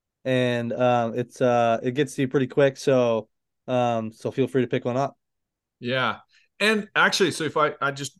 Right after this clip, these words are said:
Speaker 2: did this while you were talking. So if I go to amazon dot com and I type in ice hockey book, there's only one, two, three books in front of you.
Speaker 1: There we go. That's great news. The algorithm is, uh, pumping me up. That's awesome.
Speaker 2: Yeah, yeah, that's right.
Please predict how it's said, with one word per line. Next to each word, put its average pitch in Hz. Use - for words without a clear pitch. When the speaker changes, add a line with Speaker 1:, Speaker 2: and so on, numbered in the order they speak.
Speaker 2:
did 139
this 135
while 127
you 127
were 117
talking. 120
So 117
if 107
I 160
go 196
to 180
amazon 156
dot 131
com 127
and 107
I 107
type 135
in 120
ice 120
hockey 120
book, 104
there's 139
only 160
one, 160
two, 165
three 180
books 151
in 139
front 143
of 101
you. -
Speaker 1:
There 127
we 127
go. 156
That's 131
great 151
news. 156
The 131
algorithm 135
is, 120
uh, 113
pumping 135
me 127
up. 120
That's 113
awesome. 120
Speaker 2:
Yeah, 156
yeah, 147
that's 139
right. 139